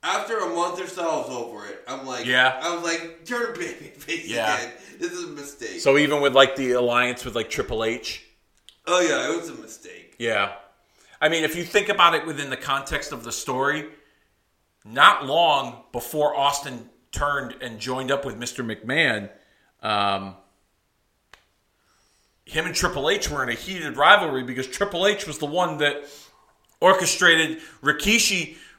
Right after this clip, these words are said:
Speaker 2: running over Stone Cold Steve
Speaker 1: Yeah.
Speaker 2: Austin at the Survivor Series.
Speaker 1: That's a good
Speaker 2: And then
Speaker 1: point.
Speaker 2: him and Triple H are gonna be best buds under, under the, the, the tutelage of Mister McMahon. Like,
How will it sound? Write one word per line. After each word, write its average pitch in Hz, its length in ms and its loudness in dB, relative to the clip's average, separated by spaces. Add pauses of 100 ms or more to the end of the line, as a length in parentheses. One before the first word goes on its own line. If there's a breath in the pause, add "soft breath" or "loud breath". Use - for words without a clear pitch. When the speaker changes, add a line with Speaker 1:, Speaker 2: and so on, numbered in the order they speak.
Speaker 2:
running 185 320 8
over 196 240 12
Stone 196 300 8
Cold - 280 6
Steve 202 280 2
Speaker 1:
Yeah. 208 80 10
Speaker 2:
Austin 220 280 12
at 202 120 2
the 208 80 -4
Survivor 233 480 10
Series. 117 420 -2
Speaker 1:
That's 120 160 -10
a 135 60 -10
good 143 260 -4
Speaker 2:
And 190 140 4
then 202 100 12
Speaker 1:
point. 190 120 4
Speaker 2:
him 220 100 4
and 214 100 -2
Triple 220 280 2
H 233 180 4
are 208 40 0
gonna 202 220 4
be 190 80 -2
best 185 400 6
buds 190 340 6 (300 loud breath)
under, 175 480 2
under 175 180 0
the, 160 280 -2
the, 151 120 -4 (120)
the 156 80 -4
tutelage 202 480 2
of 180 100 0
Mister 190 240 -2
McMahon. 196 540 0
Like, 180 180 0